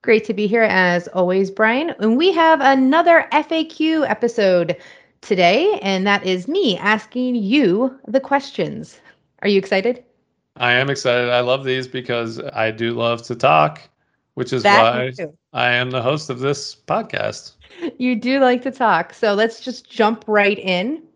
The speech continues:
Speaker 1: This F A Q today is, "What do I do if I want to be accredited for a test that I don't see offered?"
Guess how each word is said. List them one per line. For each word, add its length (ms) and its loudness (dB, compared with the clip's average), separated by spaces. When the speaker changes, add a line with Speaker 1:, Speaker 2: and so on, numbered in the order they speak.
Speaker 1:
This 200 0
F 180 0
A 140 4
Q 380 -4
today 420 0
is, 420 -4
"What 240 0
do 160 4
I 100 6
do 480 -4
if 160 -6
I 80 6
want 260 2
to 60 -2
be 160 -2
accredited 640 -4
for 240 -2
a 40 -2
test 580 -4
that 100 0
I 80 0
don't 500 -4
see 320 -8
offered?" 520 -14